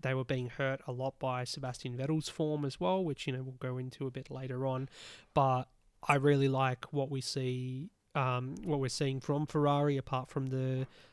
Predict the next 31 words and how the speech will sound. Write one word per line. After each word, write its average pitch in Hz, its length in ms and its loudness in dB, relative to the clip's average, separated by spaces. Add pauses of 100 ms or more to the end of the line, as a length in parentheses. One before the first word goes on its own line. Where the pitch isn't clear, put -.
(100)
the 139 80 -2
green 135 540 2 (360)
branding 147 480 6
on 147 140 4
their 143 140 0
car. 139 320 0
I - 20 -2
think 123 220 -6
hopefully 131 360 -4
that'll 127 240 -2
be 127 380 -6
gone, 131 480 -2
you 131 100 -4
know, 127 140 -4 (140)
when 135 180 -6
they 127 240 -6
head 139 200 -2
to 147 100 -2
a 139 40 -2
country 156 480 2
which 147 300 -4
doesn't 151 220 0
allow 147 260 2
tobacco 139 540 -2
advertising 170 720 -2 (720)
on 185 180 8
cars. 196 600 8 (260)
But, 151 280 8 (380)
you 160 100 4
know, 135 180 4
f-, - 240 -8